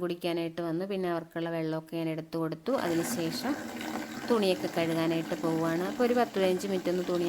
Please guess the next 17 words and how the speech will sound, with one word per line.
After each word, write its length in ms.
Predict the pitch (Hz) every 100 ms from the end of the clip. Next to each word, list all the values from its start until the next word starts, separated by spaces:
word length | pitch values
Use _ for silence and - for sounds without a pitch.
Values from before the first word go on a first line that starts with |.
| 170
ആദ്യം 240 | 156 170 170
മുക്കി 220 | 143 165
വയ്ക്കുന്നുണ്ട്. 580 | 160 156 165 165 160 196 311 - - - - -
സോപ്പ് 280 | 254 233 -
പൊടിയിലൊന്നും 400 | 226 214 214 208
അല്ല 120 | 180 170
വയ്ക്കുന്നത് 400 | 165 175 170 165 185
കേട്ടോ. 200 | 180 180 180
ഞാൻ 100 | 190 190
just 200 | 190 -
ഒന്ന് 100 | 180 180
വെള്ളത്തിലോട്ട് 480 | 170 165 165 160 175
മുക്കിയിട്ട് 420 | 160 139 165 156 269 349 - - - -
പത്ത് 180 | 226 220
പതിനഞ്ച് 260 | 196 180 180 180
മിനിറ്റ് 220 | 165 170
കഴിഞ്ഞിട്ട് 500 | 175 165 160 160 -